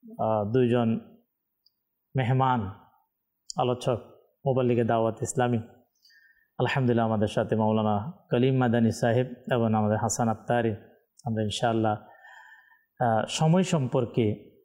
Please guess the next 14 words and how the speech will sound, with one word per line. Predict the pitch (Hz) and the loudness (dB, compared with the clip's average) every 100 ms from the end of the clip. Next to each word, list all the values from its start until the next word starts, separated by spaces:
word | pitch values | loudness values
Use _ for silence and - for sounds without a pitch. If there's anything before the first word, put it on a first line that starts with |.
| _ - | _ -2
আমরা | 117 107 104 | 2 2 2
আলোচনা | - 113 107 113 107 | 0 -2 0 -2 -2
শুনব, | - 110 110 107 - - _ _ _ _ - | 0 0 2 0 -2 -16 _ _ _ _ -2
যাতে | 123 113 120 | -2 0 0
আমরা | 113 110 107 - | 2 2 0 -4
সময়ের | - 131 127 131 131 - | -6 -2 2 2 0 -2
অপচয় | 120 151 151 156 | 0 0 0 0
থেকে | 160 156 | 2 2
বাঁচতে | 151 - 151 | 0 -2 0
পারি | 151 160 190 - - _ _ _ _ _ _ - | 0 0 -4 -12 -20 _ _ _ _ _ _ -4
এবং, | 139 117 107 101 - - - - _ _ - | 0 0 0 -4 -14 -20 -20 -20 _ _ -2
আহ, | 117 110 107 | 0 0 -2
সঠিকভাবে | - 143 - 180 165 - - - _ - 127 123 120 | -2 -2 2 2 2 -2 -20 -20 _ 0 0 2 0
সময়ের, | - 135 135 135 123 113 - | 0 0 2 2 0 -2 -16